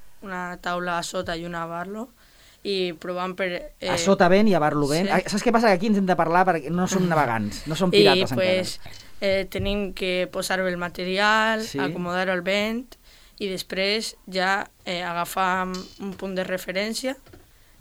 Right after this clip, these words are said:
Speaker 1: per a la sortida no sortir de fora, que és com posar un punt que és on està la línia imaginària per no passar-te,
Speaker 2: Mm.
Speaker 1: agafant això i després ja et donen els cinc minuts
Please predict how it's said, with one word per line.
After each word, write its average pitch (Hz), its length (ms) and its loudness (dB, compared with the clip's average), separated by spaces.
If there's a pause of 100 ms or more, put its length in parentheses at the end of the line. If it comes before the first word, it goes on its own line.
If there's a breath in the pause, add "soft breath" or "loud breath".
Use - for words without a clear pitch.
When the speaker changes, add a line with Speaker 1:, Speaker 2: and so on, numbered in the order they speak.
(160)
Speaker 1:
per 196 140 -6
a 180 60 -4
la 180 100 -4
sortida 180 320 -8
no 185 100 -6
sortir 185 380 -12
de 170 160 -10
fora, 190 320 -4
que 175 200 -6
és 175 240 -10
com 170 500 -10 (1000 soft breath)
posar 208 280 -6
un 214 140 -6
punt 208 320 -8
que 185 520 -6 (440)
és 208 380 -4
on 185 260 -4
està 180 320 -4
la 196 80 2
línia 202 300 -2
imaginària 185 520 -4
per 180 140 -8
no 185 120 -4
passar-te, 185 560 -6 (240)
Speaker 2:
Mm. 123 320 -8 (440 soft breath)
Speaker 1:
agafant 180 440 -4
això 214 520 -4 (120)
i 185 80 -8
després 180 460 -8
ja 170 220 -4
et 170 120 -10
donen 180 280 -6
els 175 180 -8
cinc 185 220 -6
minuts 208 540 -8